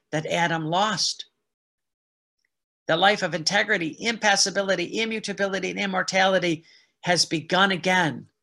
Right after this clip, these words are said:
in this one, Luisa. And, and God says, "I want you to participate in this."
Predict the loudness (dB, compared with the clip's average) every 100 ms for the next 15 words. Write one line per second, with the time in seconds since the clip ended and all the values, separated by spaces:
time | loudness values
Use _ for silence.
0 | _ _ _ _ _ -4 2 2 2 2
1 | -2 -4 _ _ -8 -4 2 2 2 -2
2 | -14 -20 _ _ _ _ _ _ _ _
3 | _ _ _ _ _ _ _ _ -4 -2
4 | -2 -6 -4 0 0 2 2 0 -2 -4
5 | -4 -6 -6 -6 -4 -2 -4 -6 -6 -6
6 | -4 -4 -4 -4 -8 -8 -12 -10 -6 -6